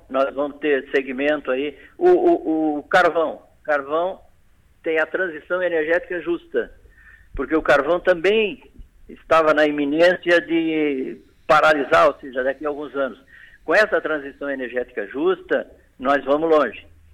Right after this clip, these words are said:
Então, nós estamos sugerindo pro pessoal do plástico também discutir uma transição. E assim por diante. Então, nós estamos envolvidos, estamos envolvidos com muita gente aí.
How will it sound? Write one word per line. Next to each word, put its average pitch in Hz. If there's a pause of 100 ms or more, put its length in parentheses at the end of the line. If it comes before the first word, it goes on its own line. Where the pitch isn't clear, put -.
(280)
Então, 135
nós 175
estamos 170
sugerindo 151
pro 143
pessoal 151
do 156
plástico 160
também 123 (600)
discutir 143
uma 151
transição. 151 (800)
E 202
assim 240
por 240
diante. 165
Então, 156
nós 220
estamos 220
envolvidos, 160 (280)
estamos 170
envolvidos 156
com 170
muita 180
gente 156
aí. 120